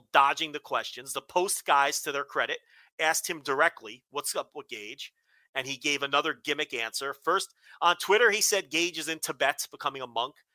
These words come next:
And to the Post guys, he said Gage is on the West Coast studying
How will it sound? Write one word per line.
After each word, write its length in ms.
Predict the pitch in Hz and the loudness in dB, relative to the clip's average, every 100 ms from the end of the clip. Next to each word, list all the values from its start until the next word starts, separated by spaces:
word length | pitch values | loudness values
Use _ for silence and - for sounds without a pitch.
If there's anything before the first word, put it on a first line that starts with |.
| _ _ | _ _
And 100 | 135 135 | -12 -4
to 80 | 156 | -4
the 80 | |
Post 360 | 156 185 202 - | 2 4 4 6
guys, 260 | 170 170 165 | 8 8 4
he 100 | 160 | 0
said 300 | 175 151 - | 0 0 -2
Gage 280 | 156 160 151 | -4 -4 -4
is 80 | |
on 140 | 151 147 | -2 -2
the 60 | |
West 300 | 139 156 - | 0 0 0
Coast 280 | - 156 - | -2 0 0
studying 600 | - 147 139 139 135 135 | 0 0 0 -4 -6 -10